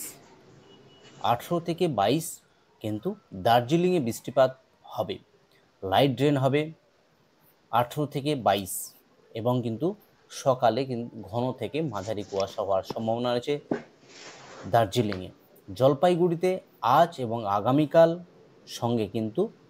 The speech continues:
আঠেরো থেকে কুড়ি বৃষ্টিপাতের কোনো সম্ভাবনা নেই।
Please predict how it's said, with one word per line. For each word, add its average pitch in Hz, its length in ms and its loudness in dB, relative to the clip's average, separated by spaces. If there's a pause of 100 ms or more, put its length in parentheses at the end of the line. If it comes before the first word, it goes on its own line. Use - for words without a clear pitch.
(720)
আঠেরো 127 340 0
থেকে 180 240 -2
কুড়ি 139 260 0
বৃষ্টিপাতের 113 600 -4
কোনো 107 240 -6
সম্ভাবনা 107 480 -6
নেই। 160 160 -2